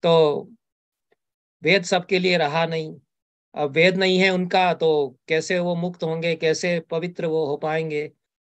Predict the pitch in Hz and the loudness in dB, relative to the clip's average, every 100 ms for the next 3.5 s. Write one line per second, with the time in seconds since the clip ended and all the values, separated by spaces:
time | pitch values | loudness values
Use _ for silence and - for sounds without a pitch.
0 | _ _ _ - 139 170 175 156 165 190 | _ _ _ -12 -4 -2 2 0 2 0
1 | 180 160 165 160 175 175 156 151 160 165 | 0 2 2 2 0 0 0 0 -2 -4
2 | 156 156 165 190 175 156 160 151 147 135 | -4 -4 -2 -2 0 0 0 -2 -4 -6
3 | 123 - 143 135 113 | -10 -6 -2 -2 -4